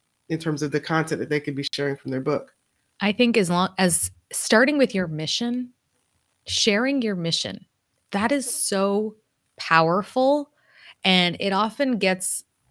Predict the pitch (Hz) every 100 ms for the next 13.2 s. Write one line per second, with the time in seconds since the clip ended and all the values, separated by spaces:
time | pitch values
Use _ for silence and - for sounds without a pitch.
0 | - 180 175 147 - - - - - -
1 | - - - 165 151 - 185 180 - 202
2 | 170 190 185 170 185 185 196 190 - 190
3 | 196 185 196 185 185 - 170 165 175 -
4 | - - 170 165 202 220 214 185 185 185
5 | - - 175 165 165 - 196 220 220 226
6 | 208 190 - 214 190 190 _ _ _ _
7 | _ _ - 202 196 190 165 170 170 262
8 | 269 269 226 240 214 185 170 185 175 160
9 | - 190 190 170 165 156 - - 196 185
10 | 170 156 151 127 - - _ - - -
11 | - 180 180 185 190 180 170 - 208 196
12 | - 175 165 170 170 180 180 - - -
13 | 226 214